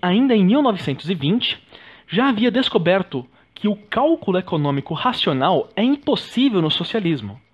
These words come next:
Ele mostrou que, em um sistema coletivista,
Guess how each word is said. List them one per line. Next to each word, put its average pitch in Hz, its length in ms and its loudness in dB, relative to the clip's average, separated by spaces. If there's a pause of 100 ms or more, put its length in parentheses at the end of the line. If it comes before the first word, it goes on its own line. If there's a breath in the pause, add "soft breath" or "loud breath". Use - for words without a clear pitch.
(880 loud breath)
Ele 294 180 2
mostrou 247 460 2
que, 170 380 -2 (260 soft breath)
em 277 160 2
um 311 60 2
sistema 262 440 0
coletivista, 165 960 -4